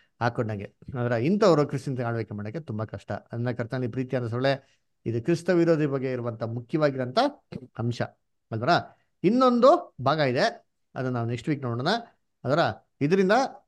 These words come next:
ನಿಮ್ಗೆ ಯಾರಿಗೋ ಏನೋ ಪ್ರಶ್ನೆ ಇದ್ರೆ, ಏನೋ ಕೇಳ್ಬೇಕು ಅಂದ್ರೆ ಧಾರಾಳವಾಗಿ ಕೇಳ್ಬೋದು. ಏನೋ ಪ್ರಶ್ನೆ ಇದ್ರೆ ದಯವಿಟ್ಟು ಕೇಳಿ.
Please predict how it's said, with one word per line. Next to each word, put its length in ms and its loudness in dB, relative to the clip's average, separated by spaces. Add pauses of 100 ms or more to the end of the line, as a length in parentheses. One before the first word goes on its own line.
(360)
ನಿಮ್ಗೆ 200 -2
ಯಾರಿಗೋ 240 4
ಏನೋ 160 2
ಪ್ರಶ್ನೆ 320 -8
ಇದ್ರೆ, 200 -2 (280)
ಏನೋ 160 -4
ಕೇಳ್ಬೇಕು 380 -2
ಅಂದ್ರೆ 200 -6
ಧಾರಾಳವಾಗಿ 560 0
ಕೇಳ್ಬೋದು. 320 -8
ಏನೋ 120 -4
ಪ್ರಶ್ನೆ 300 -10
ಇದ್ರೆ 160 -6
ದಯವಿಟ್ಟು 320 -8
ಕೇಳಿ. 200 -12